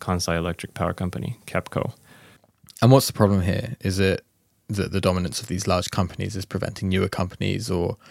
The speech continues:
Speaker 2: renewable energy companies from coming onto the grid?
Speaker 1: Right. The thing is, a, a big energy provider has obviously much more money, and they have better access to cheap energy that is often produced through coal-fired power.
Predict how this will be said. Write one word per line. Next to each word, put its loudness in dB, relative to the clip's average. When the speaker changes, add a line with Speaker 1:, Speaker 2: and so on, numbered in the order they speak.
Speaker 2:
renewable 2
energy -4
companies -2
from -6
coming 0
onto -4
the -4
grid? -2
Speaker 1:
Right. 8
The 0
thing 8
is, 8
a, 8
a 8
big 6
energy 6
provider 6
has 2
obviously 4
much 4
more 6
money, 4
and 2
they 4
have 4
better 8
access 4
to 0
cheap 2
energy 2
that 0
is 0
often 2
produced -2
through 0
coal-fired 2
power. 4